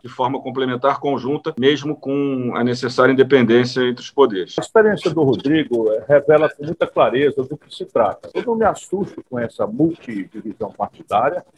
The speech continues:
Speaker 2: Acho que é um tempo que nós temos que maturar, maturidade democrática que não temos ainda,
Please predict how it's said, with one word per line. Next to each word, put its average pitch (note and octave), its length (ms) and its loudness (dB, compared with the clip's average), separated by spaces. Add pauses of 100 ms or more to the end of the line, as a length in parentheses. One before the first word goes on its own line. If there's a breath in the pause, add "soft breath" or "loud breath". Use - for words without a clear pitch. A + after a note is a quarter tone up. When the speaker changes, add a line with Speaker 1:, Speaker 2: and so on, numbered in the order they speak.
(140)
Speaker 2:
Acho A#2+ 200 -4
que - 60 -10
é A#2+ 40 -6
um G#2+ 80 -6
tempo E3 420 -4 (100)
que - 220 -16
nós G#2 160 -12
temos G#2 200 -14
que G2+ 80 -16
maturar, G#2+ 760 0
maturidade B2 600 -4
democrática G#2+ 600 -8
que A#2+ 80 -8
não C3 140 -2
temos A2+ 400 -8
ainda, C#3 440 -8